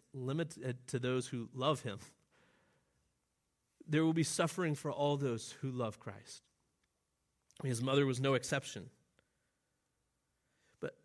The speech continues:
if Jesus suffers, if his mother suffers, shouldn't that be the expectation in our lives as well? As we love and follow after Christ, that our lives are not just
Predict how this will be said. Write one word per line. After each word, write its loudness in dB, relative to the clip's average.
if -4
Jesus 2
suffers, -2
if -4
his -2
mother 2
suffers, -6
shouldn't -2
that 0
be 2
the 0
expectation -6
in -4
our -2
lives -4
as -8
well? -6
As -6
we 2
love 4
and 0
follow 0
after -2
Christ, -4
that -4
our 2
lives 2
are -2
not -2
just -4